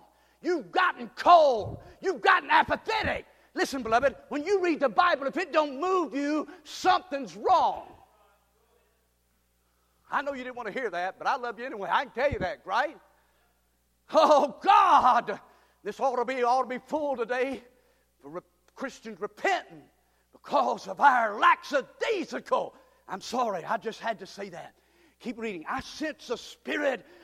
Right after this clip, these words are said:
of apathy in this place. I sense a spirit of indifference in this place. I sense a spirit of, I don't really care what the Bible says."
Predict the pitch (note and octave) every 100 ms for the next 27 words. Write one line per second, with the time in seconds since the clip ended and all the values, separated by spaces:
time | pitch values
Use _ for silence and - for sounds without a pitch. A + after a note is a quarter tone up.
0 | - - C#4 C4+ G3+ - D#4 D4+ C4 C4
1 | C4 B3 A3+ G#3+ - - C4+ - - -
2 | _ - - - C4 - D#4 D#4+ - B3
3 | - - F4+ E4+ D4+ A#3 B3 D4+ C4+ -
4 | G4 - C4 A#3 - F#4+ C#4+ C#4 C4+ A#3+
5 | A3+ - C#4+ A#3 - - - F4+ C4 D#4+
6 | - E4+ - C#4 - - D4 E4+ D#4 C#4
7 | A#3+ G#4 - F#4 E4+ C#4 C#4 C#4 C4+ -
8 | G4+ E4 D4 B3 A#3 C4 A#3 A3 G3+ -
9 | B3 -